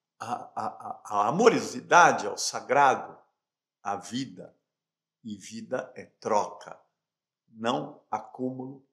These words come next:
sem troca. Eu espero ter passado de uma forma mais simples a ideia da função transcendente, ah, e o objetivo, ah, meu e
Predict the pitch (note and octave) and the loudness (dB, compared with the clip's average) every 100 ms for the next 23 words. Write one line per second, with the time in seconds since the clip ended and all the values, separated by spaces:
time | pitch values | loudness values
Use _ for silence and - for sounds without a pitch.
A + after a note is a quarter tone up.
0 | _ - - A#2 A2+ _ - - _ _ | _ -18 -16 -16 -18 _ -20 -20 _ _
1 | _ - _ - D3 D#3+ - F3+ E3+ - | _ -20 _ -10 -6 -6 6 8 8 4
2 | D3 C3 A#2 - _ - F3+ - - G3 | -4 -4 -6 -8 _ 6 8 8 6 6
3 | A3 C3+ A2+ G#2+ A2 G#2+ - A2+ G#2+ G2 | 6 2 -10 -12 -12 -12 -4 -2 -2 -6
4 | G2+ A2+ - - E3 G#3+ - - F2+ - | -6 -2 -2 -2 -4 -8 -12 -20 -20 -20
5 | - A#2 A#2 A2+ B2+ E3 C#3+ G#2+ G#2 - | -6 -4 -4 2 4 6 4 -2 -8 -14
6 | G2+ - G2 - G2+ - A#2+ G2 G2+ C#3 | -20 -18 -18 -18 -20 -20 -20 -20 -18 -18
7 | - _ _ _ _ _ - C3 C#3+ D#3 | -18 _ _ _ _ _ -2 4 4 4
8 | D#3 - D#3 F#3+ A#3 _ _ - G3 D#3 | 0 -6 -14 -14 -16 _ _ 0 2 2
9 | F#3+ F#3+ F3 D#3+ F#3+ - _ _ _ - | 0 0 -6 -10 -14 -20 _ _ _ -12
10 | A#2+ A#2 - A#2+ A#2+ E3 G#3 C#3 A2 G#2+ | -10 -8 -10 -12 -2 2 4 2 -4 -8